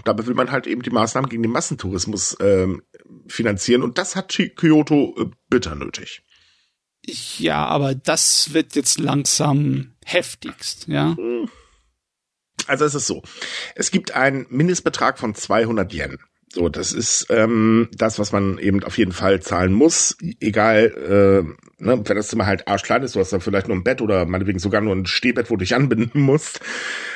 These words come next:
Speaker 1: Ähm, und, äh, das ist schon mal ganz okay.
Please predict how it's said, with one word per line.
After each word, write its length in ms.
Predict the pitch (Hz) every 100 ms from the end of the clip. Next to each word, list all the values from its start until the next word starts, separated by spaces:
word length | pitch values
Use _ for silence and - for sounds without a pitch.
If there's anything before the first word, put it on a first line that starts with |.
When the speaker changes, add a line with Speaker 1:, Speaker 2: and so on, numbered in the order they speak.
| - -
Speaker 1:
Ähm, 640 | 131 135 139 139 139 139 139 _ - - - - _ _ -
und, 420 | 131 135 135 -
äh, 460 | 131 135 131 117 110 - _ _ _ _ _ _ _ _ _ _ -
das 200 | 131 135
ist 60 |
schon 120 | -
mal 80 | 127
ganz 180 | 117 101
okay. 480 | 92 - 85 85 82